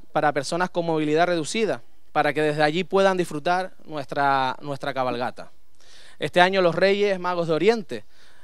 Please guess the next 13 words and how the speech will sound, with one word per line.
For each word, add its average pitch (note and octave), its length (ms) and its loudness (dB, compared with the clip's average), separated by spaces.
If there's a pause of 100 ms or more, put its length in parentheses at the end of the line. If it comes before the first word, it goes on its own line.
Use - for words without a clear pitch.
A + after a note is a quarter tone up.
(200)
tendrán F#3 580 2 (160)
dos F#3 240 2
mil A#3 180 -2
quinientos A3 460 -2
kilos A#3 400 2
de F#3+ 100 0
caramelos G3 560 2 (260)
en G3 140 -2
su G3+ 160 -6
cabalgata, D3+ 640 -2 (260)
caramelos D#3+ 640 6
sin D#3+ 180 -2
gluten B3+ 500 4